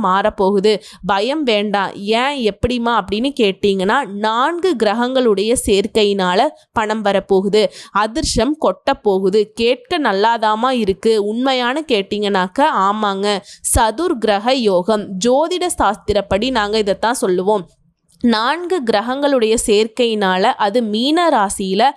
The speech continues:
சூரிய பகவான், புதன் பகவான், ராகு பகவான், சுக்கிர பகவானுடைய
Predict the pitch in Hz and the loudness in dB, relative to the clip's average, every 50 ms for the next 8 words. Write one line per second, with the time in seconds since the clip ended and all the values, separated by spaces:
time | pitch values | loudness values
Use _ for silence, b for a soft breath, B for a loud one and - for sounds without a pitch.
0 | B B B B B - - 285 294 320 330 302 294 277 220 202 208 208 202 208 | B B B B B 0 2 4 4 4 4 2 0 0 0 -2 -2 -2 -2 0
1 | 233 302 330 294 220 214 214 240 254 269 247 233 233 233 202 185 196 226 311 320 | 0 0 0 -2 0 0 2 2 0 0 -2 -2 -2 -2 -2 0 0 0 0 0
2 | 285 214 196 202 202 220 262 277 294 233 240 226 208 190 196 208 254 311 302 - | -2 -2 0 0 2 2 0 -2 -2 -2 -2 0 0 0 0 0 -2 -2 -4 -2
3 | - 302 294 - - 349 330 233 214 220 220 208 214 220 220 226 220 208 196 190 | -2 -2 0 0 -2 -2 0 0 0 -2 0 0 0 0 -2 -2 -4 -2 -2 0
4 | 190 214 262 | 0 0 0